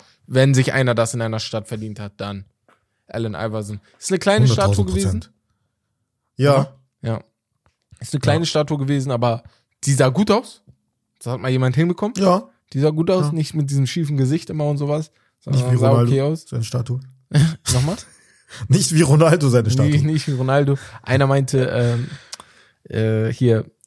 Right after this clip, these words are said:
Speaker 1: Allen Iversons Statue ist fast so groß wie er. Aber weil er halt ein kleiner Spieler war. Aber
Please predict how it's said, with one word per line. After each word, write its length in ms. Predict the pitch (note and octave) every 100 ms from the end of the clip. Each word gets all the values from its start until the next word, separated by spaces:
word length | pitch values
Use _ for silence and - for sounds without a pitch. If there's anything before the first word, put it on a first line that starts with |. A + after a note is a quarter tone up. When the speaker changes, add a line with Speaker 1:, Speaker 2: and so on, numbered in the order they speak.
| _ -
Speaker 1:
Allen 240 | A2+ A2+
Iversons 640 | D2+ A#2 A#2 A#2 G#2+ G#2+ -
Statue 320 | - A#2 A#2+
ist 120 | G#2+
fast 160 | A#2+ -
so 80 | A2
groß 200 | A2+ -
wie 60 | G#2+
er. 260 | A2+ C3 _ _ _ _ _ _
Aber 220 | A2 A2
weil 160 | G#2+ A#2+
er 140 | B2+
halt 120 | C3 C3
ein 60 |
kleiner 240 | C3 C3+ B2+
Spieler 360 | - D3 C#3+ C3
war. 240 | D3 -
Aber 220 | C3+ C#3